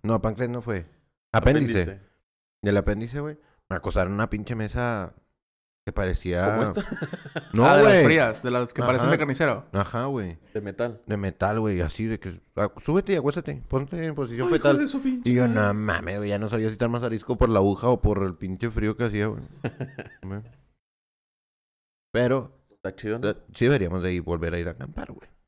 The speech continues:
Speaker 1: La verdad que sí,
Speaker 2: Es que
Speaker 1: güey.
Speaker 2: sí está chido, güey. La neta está con
Speaker 1: Y
Speaker 2: madre.
Speaker 1: aparte de la casita de campaña que tiene compa, güey, está grande, güey. Está muy mamalona, güey.
Speaker 2: Lo único que no está chido,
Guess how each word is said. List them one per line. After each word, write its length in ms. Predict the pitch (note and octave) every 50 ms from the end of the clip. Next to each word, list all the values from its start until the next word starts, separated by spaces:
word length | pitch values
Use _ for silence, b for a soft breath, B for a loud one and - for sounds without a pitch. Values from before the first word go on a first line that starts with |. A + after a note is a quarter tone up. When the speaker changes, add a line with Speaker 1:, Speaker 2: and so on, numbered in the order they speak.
| _ _ _ _ _ _ -
Speaker 1:
La 80 | G2
verdad 180 | G#2 G2+ A2+ A#2+
que 120 | - D#3
sí, 120 | C#3 - F#3+
Speaker 2:
Es 60 | -
que 100 | - D#3
Speaker 1:
güey. 40 | D3+
Speaker 2:
sí 80 | E3
está 240 | D#3+ D#3+ - F3 E3+
chido, 340 | - - G#2 G#2+ C#3 D3+ C3
güey. 280 | G2+ F#2+ F#2 F2 F2+
La 140 | F2+ G2+ G#2+
neta 220 | A2 A#2 A#2+ - D3
está 180 | - - D#3 -
con 140 | D#3+ D#3
Speaker 1:
Y 20 | D3+
Speaker 2:
madre. 120 | B2 - -
Speaker 1:
aparte 220 | B2 C3 B2 D#3
de 20 | E3
la 100 | E3 D3+
casita 280 | B2+ A#2 G#2+ G2+ C3+
de 40 | C#3+
campaña 300 | D#3 C#3+ - G#2+ G#2+ B2
que 100 | C3 B2
tiene 220 | - G#2+ A2 A#2+ A2+
compa, 300 | - A2 F#2+ - C3+ C3
güey, 140 | C#3+ D3+
está 160 | C3+ - - E2
grande, 340 | D2+ - F2 - D#3 D3
güey. 140 | A#2+ F2+ E2+
Está 160 | - - F#2
muy 200 | F2+ F2+ F#2 F2+ -
mamalona, 560 | - G#2 G#2 G#2 G#2 F#2 E2+ D#2+ D2+ F2+ -
güey. 160 | A#2+ G2+ D#2+ -
Speaker 2:
Lo 100 | G#2 G#2+
único 320 | A2 C3+ C3+ - E3 C#3
que 100 | - A2
no 80 | G2+ G2+
está 240 | G#2 - - C#3+
chido, 300 | C#3 - B2 A#2+ C3+ C#3+